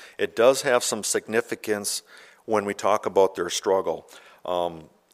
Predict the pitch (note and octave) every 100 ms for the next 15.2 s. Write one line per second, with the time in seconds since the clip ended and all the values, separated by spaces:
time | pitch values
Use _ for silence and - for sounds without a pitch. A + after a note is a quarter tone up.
0 | _ - A#2 C#3 C#3 - A2 A#2+ G#2 G2
1 | A2 - A#2 - A2+ A#2 B2 - G#2+ G2
2 | G2+ G2+ G2 F#2+ G2+ A2 B2 C3 - -
3 | - - - G2 F#2+ F2+ E2+ _ _ _
4 | - G2+ G#2+ - B2+ C3+ G#2 A#2 - A#2+
5 | A#2+ - A#2 - A2+ A2+ - A2+ G2 G2+
6 | - B2 - - G#2 A2+ A2+ G2+ F#2 -
7 | - - - _ - A2+ G#2+ G2 F2 -
8 | _ _ A#2+ A2 G#2+ F2 - A2+ A2+ G#2
9 | G2+ A2 G#2+ F#2+ F#2 G2 G#2 F#2+ - F2+
10 | F2 A2 - - G2 F#2+ G#2+ G2 F2+ F2
11 | - _ F#2+ F#2+ E2+ E2 - _ _ -
12 | A#2 G#2+ - A2+ G2+ F#2+ - G#2 G#2+ G2+
13 | F#2 F#2+ F#2 - G2 G2 - G2 - -
14 | G#2 F2 F#2+ G2 - F#2+ F2 - G#2 G2
15 | -